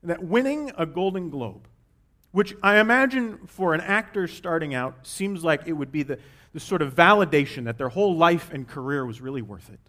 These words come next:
Jim Carrey reveals that winning a Golden Globe does not end your terrible search to be enough.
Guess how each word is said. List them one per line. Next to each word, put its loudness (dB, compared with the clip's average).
Jim -2
Carrey 0
reveals -6
that -10
winning -6
a -10
Golden -8
Globe -16
does -4
not -2
end -8
your -8
terrible -8
search -16
to -10
be -10
enough. -18